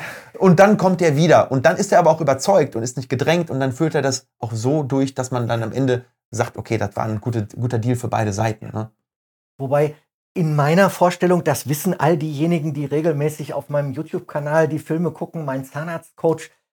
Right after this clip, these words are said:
Speaker 2: hatten wir ja schon erwähnt, in meiner Welt gibt es keine Alternative, sondern es gibt für jede Indikation immer nur eine optimale Lösung.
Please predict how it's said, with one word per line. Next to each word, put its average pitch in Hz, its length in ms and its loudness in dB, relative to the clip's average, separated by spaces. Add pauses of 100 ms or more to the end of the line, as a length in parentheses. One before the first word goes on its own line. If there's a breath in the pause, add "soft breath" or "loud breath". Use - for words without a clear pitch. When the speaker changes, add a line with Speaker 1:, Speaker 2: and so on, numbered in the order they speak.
Speaker 2:
hatten 151 160 -8
wir 147 80 -4
ja 147 140 0
schon 147 180 -8
erwähnt, 139 480 -6 (580 loud breath)
in 147 200 2
meiner 160 360 2
Welt 160 300 -2
gibt 165 220 -8
es 156 160 -8
keine 147 320 -4
Alternative, 135 800 -8 (340)
sondern 139 200 -2
es 123 140 -12
gibt 175 160 -8
für - 140 -6
jede 170 260 0
Indikation 160 720 -6
immer 151 240 -2
nur 143 240 -4
eine 147 320 -6
optimale 165 640 -6
Lösung. 180 500 -4